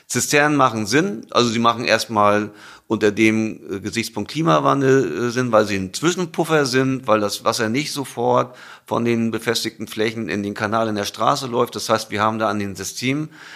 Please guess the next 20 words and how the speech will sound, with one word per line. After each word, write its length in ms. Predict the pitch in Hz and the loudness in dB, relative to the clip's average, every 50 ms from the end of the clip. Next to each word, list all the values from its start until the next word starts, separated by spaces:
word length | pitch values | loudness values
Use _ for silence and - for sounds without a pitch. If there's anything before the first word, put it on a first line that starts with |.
| - - | -14 -4
eine 100 | - 110 | 0 0
Entlastung. 720 | 107 101 98 107 110 131 135 - - 156 156 160 170 165 165 - - - - - | 0 2 2 2 2 2 2 0 -2 -2 0 0 -2 -4 -8 -14 -18 -20 -16 -8
Sicherlich 480 | - 135 160 165 180 175 165 160 160 | -4 -2 0 2 2 2 2 2 2
kostet 260 | 160 156 147 - 147 | 2 0 0 0 -2
so 120 | 127 - 143 | -2 0 0
eine 160 | 135 139 131 | 0 0 0
Zisterne 480 | - 123 117 - - 131 117 113 104 95 | -4 -6 -6 -4 -2 0 0 0 0 0
Geld. 360 | - 107 131 165 180 - - | 2 2 2 2 0 -2 -4
Wie 60 | 131 | -8
gesagt, 320 | 120 120 110 117 120 - | -2 2 2 2 4 2
wenn 80 | 120 117 | 0 -2
ich's 140 | 113 113 - | -2 -2 -2
gerade 260 | - 117 120 123 123 | 2 2 4 4 4
beim 300 | 110 113 104 104 98 95 | 2 2 0 0 -2 -2
Bau 200 | 107 110 131 160 | 0 0 0 0
mache, 380 | 165 165 170 160 165 165 165 165 | 2 0 0 0 -2 -4 -4 -4
spare 320 | 160 - - 131 143 175 | -2 -2 0 2 2 2
ich 100 | 175 - | 0 -2
ein 100 | 180 175 | -4 -4
bisschen. 500 | 175 175 175 - - 190 185 190 196 202 | -4 -4 -4 -4 -4 -6 -6 -6 -8 -12